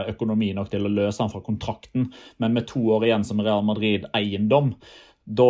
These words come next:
snakker vi overgangssummer som man svært sjeldent, eh, tar i bruk i San Sebastian. Men bare sånn for å avslutte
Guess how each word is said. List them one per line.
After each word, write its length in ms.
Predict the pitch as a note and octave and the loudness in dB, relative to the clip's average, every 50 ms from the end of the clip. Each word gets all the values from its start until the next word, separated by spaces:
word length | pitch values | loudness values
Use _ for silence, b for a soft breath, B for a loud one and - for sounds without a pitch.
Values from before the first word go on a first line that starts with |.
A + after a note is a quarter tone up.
| A#2+ A#2 A2+ | 6 6 4
snakker 300 | - C3 A#2+ - C#3+ B2+ | 0 -2 -2 0 2 4
vi 20 | |
overgangssummer 680 | A2+ A2 A#2+ B2+ C3 A#2+ G#2+ G2+ - - G2 G2 G2 F#2+ F#2 | 4 4 4 4 2 0 -2 -2 -2 -2 -4 -2 -2 -2 -2
som 140 | - G#2+ G2+ | -2 -2 -2
man 140 | G2+ G2+ G2+ | 0 -2 -2
svært 400 | - - - A2+ G#2+ G2 F2 - | -4 -6 -4 -2 -2 -2 -2 -4
sjeldent, 720 | - - G#2+ G2+ G#2 G#2+ F#2 A2+ G#2 G2 F#2 F#2 - - - | -6 -6 -4 -4 -4 -4 -4 -4 -4 -4 -6 -10 -12 -8 -6
eh, 140 | G#2 F#2+ F#2+ | -4 -4 -4
tar 220 | - G#2 G2+ G2 G2+ | -2 -2 -2 -2 -2
i 300 | G2 G2+ F#2+ F#2+ G2 G#2 | -2 -2 -2 -2 -2 -2
bruk 400 | G2+ G2 A2 G#2+ A2+ A2 - - A2+ | -2 -2 -2 -2 -2 -4 -4 -6 -4
i 80 | G#2+ G#2 G#2+ G#2 | -2 -2 -2 -2
San 160 | - A2 G#2 | -2 -4 -6
Sebastian. 480 | G2+ - G2+ G2+ - - A#2 C3 C#3+ C3 B B B B B B | -4 -4 -4 -4 -2 0 2 2 2 0 B B B B B B
Men 140 | B E3 C#3+ | B 2 4
bare 160 | C#3+ D3+ D3 | 6 4 4
sånn 160 | C#3+ D#3 C#3 C#3+ | 4 0 0 2
for 80 | C#3+ | 2
å 220 | D3 D#3 D3 B2+ A2 | 4 6 4 4 4
avslutte 480 | A2 - - A2+ G#2+ - - - A#2 | 0 -2 -4 -6 -6 -4 -2 2 2